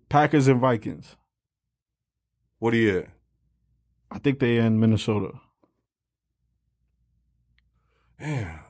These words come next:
Speaker 2: I, I'm a. You know what? From I, I'll take, I'll take the Vikings 'cause Green Bay. I mean, they, they been on a down spiral lately.
Speaker 1: Yeah.
Speaker 2: And then they got this controversy with Aaron Rodgers and quarterbacks and things. I,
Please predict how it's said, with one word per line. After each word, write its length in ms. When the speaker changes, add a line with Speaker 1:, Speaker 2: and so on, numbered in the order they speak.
Speaker 2:
I, 180
I'm 140
a. 100
You 140
know 120
what? 240
From 260
I, 80
I'll 220
take, 260
I'll 140
take 200
the 60
Vikings 360
'cause 160
Green 320
Bay. 260
I 40
mean, 260
they, 300
they 100
been 160
on 140
a 40
down 360
spiral 340
lately. 320
Speaker 1:
Yeah. 240
Speaker 2:
And 100
then 120
they 80
got 180
this 160
controversy 580
with 140
Aaron 240
Rodgers 500
and 540
quarterbacks 600
and 100
things. 200
I, 80